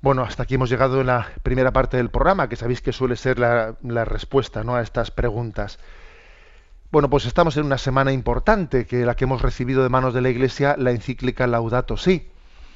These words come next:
Vamos a hacer después de este momento musical un breve, una, un primer, ¿no? un primer contacto con,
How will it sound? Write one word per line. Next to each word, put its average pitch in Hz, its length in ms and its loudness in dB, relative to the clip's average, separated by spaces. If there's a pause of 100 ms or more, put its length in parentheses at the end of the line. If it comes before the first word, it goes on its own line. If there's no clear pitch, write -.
(220)
Vamos 117 220 -4
a 117 40 -4
hacer 110 300 -2
después 117 380 -4
de 120 80 0
este 117 360 -2
momento 117 460 -4
musical 127 400 0
un 117 380 -6
breve, 139 280 4
una, 127 260 -6
un 147 160 -4
primer, 135 520 2
¿no? 143 80 -4
un 180 220 -6
primer 127 320 0
contacto 123 580 -2
con, 120 240 -4